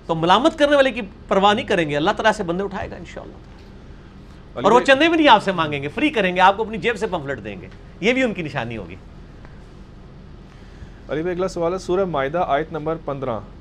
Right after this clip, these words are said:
Speaker 2: "قد جاءکم من اللہ نور و کتاب مبین" کے تحت بریلوی علماء نبی علیہ الصلوۃ والسلام کو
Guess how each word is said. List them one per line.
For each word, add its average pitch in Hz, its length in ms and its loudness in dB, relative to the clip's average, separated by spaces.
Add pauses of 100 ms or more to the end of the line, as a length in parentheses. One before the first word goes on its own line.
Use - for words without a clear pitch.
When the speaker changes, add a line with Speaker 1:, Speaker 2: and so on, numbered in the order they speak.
(440)
Speaker 2:
"قد 151 280 -4
جاءکم 160 600 0
من 151 200 -6
اللہ 143 400 -2
نور 151 320 -8
و 156 260 -6
کتاب 123 300 -2
مبین" 110 540 -8 (280)
کے 156 80 -6
تحت 151 320 -2 (480)
بریلوی 165 360 0
علماء 165 340 -2
نبی 160 280 -6
علیہ 170 100 -2
الصلوۃ 160 320 -4
والسلام 143 460 -4
کو 147 280 -6